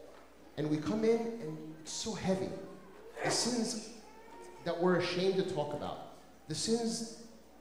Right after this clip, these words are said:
that I can't escape from, the sins that have me almost imprisoned, and I, I'm,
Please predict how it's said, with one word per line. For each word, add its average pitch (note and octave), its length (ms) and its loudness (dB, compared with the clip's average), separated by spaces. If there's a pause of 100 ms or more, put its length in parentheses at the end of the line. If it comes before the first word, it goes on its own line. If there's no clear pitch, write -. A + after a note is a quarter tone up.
(120)
that D#3+ 140 0
I E3+ 80 4
can't G3+ 280 2
escape D#3+ 340 0 (100)
from, F#2 140 -4 (600)
the C#3 80 -6
sins A#3+ 360 0
that F3+ 100 0 (120)
have G3+ 200 -2
me F#3 220 -2 (120)
almost G3 540 2 (220)
imprisoned, D#3+ 520 -2 (1400)
and D3 120 -2
I, D#3+ 100 0 (160)
I'm, D#3+ 140 0